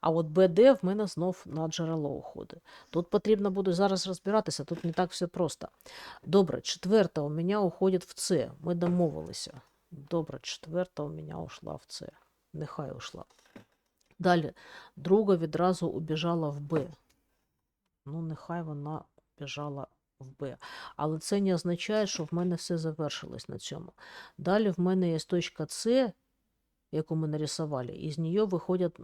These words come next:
два конденсатора. Е, обкладинка шість і обкладинка сім. Тобто у мене ще із С виходять два конденсатора, сюди і сюди.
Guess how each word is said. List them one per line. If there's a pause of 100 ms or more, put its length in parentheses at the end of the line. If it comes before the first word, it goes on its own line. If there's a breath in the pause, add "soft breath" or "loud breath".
(480)
два
конденсатора. (760 soft breath)
Е,
обкладинка
шість
і
обкладинка
сім. (420)
Тобто
у
мене
ще
із
С
виходять
два
конденсатора,
сюди
і
сюди.